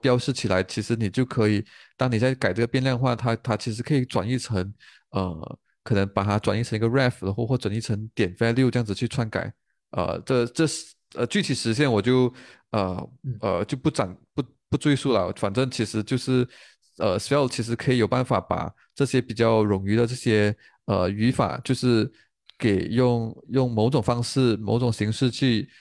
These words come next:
Speaker 1: 用一个变量的标-，某种标识符把它标起来，然后其实可以透过编译的时候再把它转译出来。其实这个就是可能 Svelte 可能会想要尝试的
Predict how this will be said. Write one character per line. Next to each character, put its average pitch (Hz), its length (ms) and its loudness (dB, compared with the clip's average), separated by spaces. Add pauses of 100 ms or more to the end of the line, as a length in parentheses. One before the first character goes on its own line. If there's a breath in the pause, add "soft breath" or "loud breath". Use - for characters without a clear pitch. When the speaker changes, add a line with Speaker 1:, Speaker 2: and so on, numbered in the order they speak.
(200 soft breath)
Speaker 1:
用 120 360 0
一 120 100 -4
个 110 340 2
变 131 200 0
量 127 140 0
的 101 360 2
标-， 127 280 0 (200)
某 127 140 4
种 160 140 2
标 147 160 4
识 147 140 2
符 127 180 0
把 101 140 0
它 98 160 2
标 127 200 2
起 123 160 -2
来， 95 300 0
然 107 100 -2
后 110 160 2
其 - 160 -8
实 120 120 -6
可 - 120 -4
以 104 140 2
透 - 140 0
过 - 100 0
编 143 180 2
译 151 80 0
的 127 120 2
时 - 180 -4
候 107 160 2
再 117 140 0
把 87 200 -2
它 101 200 0
转 - 240 -4
译 110 80 -4
出 113 160 -8
来。 95 200 -4 (460)
其 113 140 -4
实 113 340 2 (220)
这 139 80 0
个 120 100 0
就 123 120 -4
是 127 140 -2
可 120 140 -4
能 95 220 -4
Svelte 123 320 0
可 101 120 -10
能 92 120 -4
会 107 80 0
想 104 160 -6
要 98 80 -4
尝 92 240 -10
试 117 120 -8
的 104 300 -2